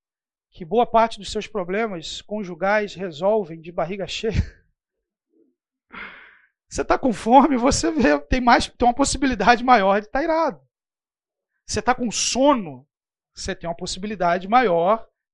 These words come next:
de reagir com ira. Existe a possibilidade de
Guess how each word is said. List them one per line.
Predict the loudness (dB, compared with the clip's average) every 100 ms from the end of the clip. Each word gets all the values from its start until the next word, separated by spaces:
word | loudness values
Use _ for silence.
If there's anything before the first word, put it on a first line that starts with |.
| _
de | -4
reagir | -2 -2 -6
com | -6 0
ira. | 2 2 0 -8 _ _ _ _ _ _ _ _ _ _ _ _ _ _
Existe | -18 -12 -8 -6 -4
a |
possibilidade | -4 -4 -4 -6 -2 2 2 0
de | -10 -14